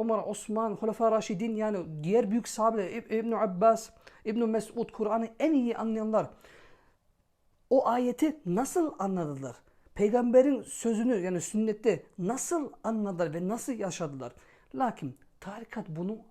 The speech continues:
asla yapamaz. Kendi inançlarına, yani has olan kendi inançlarına asla ve asla sahabeleri örnek gösteremezler. Neden gösteremezler?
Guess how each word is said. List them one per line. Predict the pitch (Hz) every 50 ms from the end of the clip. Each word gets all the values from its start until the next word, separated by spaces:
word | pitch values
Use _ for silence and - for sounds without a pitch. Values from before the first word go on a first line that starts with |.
| _ _
asla | - 196 226 220 - - - 190 180 175
yapamaz. | 160 - 175 180 175 147 131 - - - _ - - - - _ _ _
Kendi | - 175 180 202 196 269
inançlarına, | - - - 202 202 226 226 220 220 - 220 214 208 220 226 233 214 165 - - _ _ _ _ _ _ _ _ _ _
yani | - 151 175
has | 160 - - - 202 220 233 202 - - -
olan | 175 180 170 151
kendi | 139 - 180 185 202 202
inançlarına | 202 190 190 175 - - 202 196 196 208 208 196 - _ _
asla | 208 269 302 285 - - 226 208 196 180
ve | 170 165
asla | 165 185 226 226 - - - 156 139 - - - - _
sahabeleri | - - 170 156 175 202 196 180 196 196 202 196 262 277 269 - - _ -
örnek | 175 175 180 196 262 269 - -
gösteremezler. | - 185 160 - - 202 185 233 262 262 220 170 160 156 147 170
Neden | 240 277 427 453 427
gösteremezler? | 392 277 - - 226 190 175 170 156 143 143 127